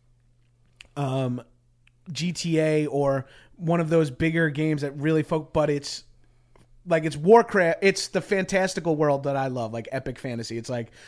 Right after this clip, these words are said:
s-, swords and sorcery, might and magic, but in a open world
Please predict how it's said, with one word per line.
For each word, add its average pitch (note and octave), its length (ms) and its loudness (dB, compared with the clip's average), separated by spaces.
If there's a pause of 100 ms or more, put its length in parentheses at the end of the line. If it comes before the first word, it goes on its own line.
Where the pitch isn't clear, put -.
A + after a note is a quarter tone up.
(260)
s-, D#3 120 -20 (180)
swords F3+ 400 2
and E3+ 120 0
sorcery, D#3 480 2
might D3 220 0
and D3 100 -4
magic, C3+ 480 -4 (260)
but F#3 260 2
in G3 220 4
a D#3+ 420 2
open E3+ 320 2
world D#3+ 340 4